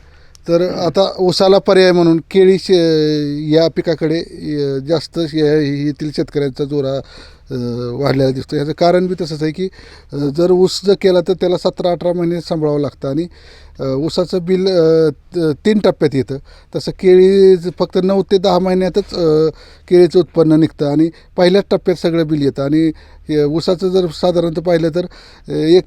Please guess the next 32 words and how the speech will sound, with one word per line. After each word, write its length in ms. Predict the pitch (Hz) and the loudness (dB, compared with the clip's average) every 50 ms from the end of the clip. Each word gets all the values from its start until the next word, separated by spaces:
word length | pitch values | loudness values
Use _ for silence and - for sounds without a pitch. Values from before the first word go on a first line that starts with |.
| - | -2
ते 40 | 196 | -4
दीड 200 | 170 175 185 175 | 2 2 2 2
लाख 140 | 180 180 170 - | 2 0 0 0
रुपये, 340 | 185 180 160 175 175 180 180 - - | -4 -6 -2 0 -2 -2 -2 -2 -4
अ, 380 | 165 156 147 143 147 151 160 165 | -4 -4 -2 -2 -2 0 2 2
एकरी 240 | 180 165 - 175 175 | 2 2 2 0 0
उत्पन्न 340 | 170 - - 160 143 139 | 0 0 -2 -2 -2 0
निघतं, 260 | 139 139 - - - 139 | -2 -2 -4 -6 -10 -6
परंतु 320 | - 160 151 151 143 160 | -6 -6 -6 -6 -6 -4
इथं 320 | 147 156 151 - 175 175 | -4 -4 -4 -2 -2 -4
केळीचं 480 | 170 - 185 180 170 165 147 175 180 180 - - - - - - - - | 0 0 2 2 2 2 0 -2 -6 -6 -6 -12 -20 -20 -20 -20 -6 -2
जवळजवळ 280 | 165 175 175 175 180 160 - | 0 2 2 2 0 0 0
चार 140 | - 190 175 | 0 0 0
ते 140 | - - 185 | 0 -2 -4
पाच 420 | 175 - - 196 190 190 - - - | -4 -4 -4 -2 -2 -2 -2 -2 -2
लाखापर्यंत 600 | 190 185 - - 185 180 - 185 175 175 165 147 | 0 0 0 -2 -4 -4 -4 -2 -2 -2 -4 -6
सुद्धा 180 | 156 156 151 175 | -10 -6 -4 -2
उत्पन्न 360 | 175 170 - - 165 156 156 | -2 -2 -2 -4 -2 -2 0
मिळते. 300 | 151 151 147 131 - 151 | 0 0 -2 0 -2 -2
म्हणून 220 | 143 151 156 160 160 | -2 0 0 0 0
या 100 | 165 160 | -2 -2
शेतकऱ्यांनी 480 | - - 160 - - 175 160 160 156 160 | -4 -6 -10 -4 -4 -4 -2 0 0 0
आता 180 | 156 139 - 156 | -2 -2 -4 -4
ऊस 240 | 156 156 165 175 - - - - - - | -2 -2 -2 -4 -4 -6 -16 -16 -16 -6
शेती 260 | - 180 160 - 175 151 | -4 -4 -2 -2 -4 -4
सोडून 280 | - 165 147 135 139 139 - - - - - - - - | -4 -2 -4 -4 -4 -6 -14 -20 -20 -20 -20 -20 -20 -4
केळी 320 | - 185 190 196 202 208 214 - - - - - - - | 0 2 4 4 4 2 0 -6 -16 -20 -20 -20 -2 -2
शेतीकडे 300 | 180 151 180 151 165 170 | -2 -2 0 0 2 2
वळायचा 380 | 160 160 151 147 143 127 156 | 4 4 4 2 2 0 0
निर्णय 280 | 143 151 151 143 139 139 | 0 0 0 2 0 0
घेतलेला 320 | 139 135 - 139 135 127 | -2 -4 -4 -4 -4 -2
आहे. 120 | 127 135 | -4 -4